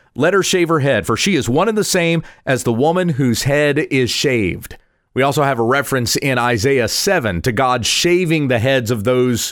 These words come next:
whom he is chastising. So whether she's guilty of some sin or she is in mourning, if that's where she's at, then let her shave her head. It could be, uh, a, an Old Testament reference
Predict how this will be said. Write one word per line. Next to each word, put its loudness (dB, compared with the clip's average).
whom 0
he 0
is 2
chastising. -2
So 0
whether 2
she's 0
guilty 2
of 0
some 0
sin 0
or 0
she 0
is 2
in 0
mourning, 2
if -4
that's 0
where 2
she's -2
at, 0
then -2
let 2
her 2
shave 0
her 0
head. -2
It -4
could 0
be, 0
uh, 0
a, 0
an 0
Old 2
Testament -2
reference -2